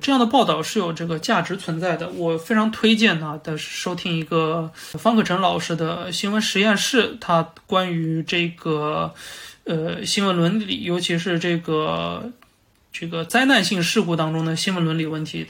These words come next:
这一期节目是非常值得一听的。这就导致什么？其实这是一个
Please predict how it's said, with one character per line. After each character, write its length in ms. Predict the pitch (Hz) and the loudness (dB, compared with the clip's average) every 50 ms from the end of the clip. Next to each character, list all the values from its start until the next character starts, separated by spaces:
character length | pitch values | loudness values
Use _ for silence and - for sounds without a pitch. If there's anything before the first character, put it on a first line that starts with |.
| - | -12
这 120 | - - 175 | -6 -4 -2
一 80 | 165 | -2
期 200 | 156 - - 170 | -2 -4 -6 -8
节 160 | 170 - 160 160 | -6 -6 -6 -6
目 180 | 165 170 170 | -4 -4 -4
是 80 | 160 151 | -4 -4
非 160 | 151 - 165 | -4 -4 -2
常 160 | 160 156 156 | -2 -2 -4
值 140 | 147 - 160 | -4 -2 -2
得 100 | 165 170 | 0 0
一 80 | 165 165 | 0 0
听 260 | - - 160 151 151 | 0 0 -2 0 0
的。 180 | - - - - - - - - - - - - - - - - - - - - - | -2 -4 -6 -10 -16 -20 -20 -20 -20 -18 -18 -18 -18 -18 -18 -20 -16 -14 -14 -10 -2
这 120 | - 349 | 0 0
就 180 | - 349 311 220 - - _ _ | 2 2 0 0 -2 -8 _ _
导 160 | - 160 165 | 4 4 6
致 100 | 180 233 | 6 6
什 100 | 208 202 | 6 6
么？ 200 | 175 170 170 170 170 | 6 6 6 6 6
其 140 | - 254 | 6 4
实 160 | 233 226 320 285 | 4 4 2 2
这 120 | - 339 | 4 2
是 140 | 311 - 226 | 4 4 2
一 140 | 180 175 190 | 2 2 0
个 480 | - 254 220 196 180 170 165 170 170 | 2 4 4 6 6 6 4 2 0